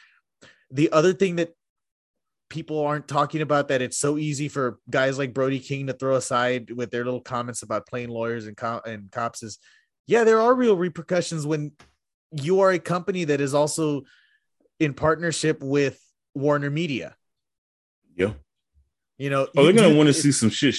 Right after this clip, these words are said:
Speaker 2: They, they're gonna wanna see some shit change.
Speaker 1: Be-, be-, and, and here's the other thing. By, by running your company that way and allowing things to get to this, to this boiling point and allowing this to happen, well, now you've called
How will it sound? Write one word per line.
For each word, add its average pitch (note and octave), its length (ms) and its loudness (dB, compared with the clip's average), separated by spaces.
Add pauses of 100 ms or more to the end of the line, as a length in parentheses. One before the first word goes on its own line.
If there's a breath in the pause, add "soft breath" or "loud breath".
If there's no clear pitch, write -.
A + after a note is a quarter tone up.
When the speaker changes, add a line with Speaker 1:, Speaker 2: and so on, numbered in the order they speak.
(120)
Speaker 2:
They, C3+ 180 2 (120)
they're A#2 160 0
gonna C#3+ 140 6
wanna B2+ 160 6
see A#2 180 0
some G#2+ 180 -4
shit A2 220 -4
change. B2 500 -2 (300)
Speaker 1:
Be-, G#3 200 -2
be-, G#3 300 0
and, A#3 180 4
and A3 440 0
here's A3+ 180 -2
the A3 80 4
other B3 140 2
thing. E3+ 220 -6
By, D#3+ 280 0
by F3 200 -2
running G3+ 360 -4
your G#3 120 -8
company G#3 360 -4
that D3 180 -2
way C3+ 140 -2
and C3 100 -4
allowing D3+ 600 -2 (120)
things D#3 280 -4
to C#3 80 -12
get C#3+ 240 -2
to D3 60 -16
this, C#3+ 180 -6 (400)
to C#3 120 -6
this A#2 320 -8
boiling C3+ 480 -2
point A#2+ 260 -8
and A#2 160 -16
allowing A#2 360 -6
this B2+ 140 -8
to B2 60 -12
happen, B2+ 360 -4 (680 soft breath)
well, E3+ 160 2
now F#3+ 200 4
you've B3 280 0
called G#3+ 340 0